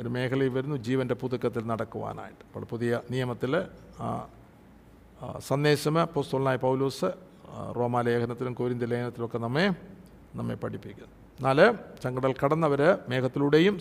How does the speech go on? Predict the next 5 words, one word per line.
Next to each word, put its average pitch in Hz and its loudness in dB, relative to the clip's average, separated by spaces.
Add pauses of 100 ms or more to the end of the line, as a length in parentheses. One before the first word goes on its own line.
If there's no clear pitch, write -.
സമുദ്രത്തിലൂടെയും 185 2
കടന്ന് 131 0 (460)
മോശയോട് 120 -2 (260)
ചേർന്നു. - -6 (440)
ആദ്യ 120 0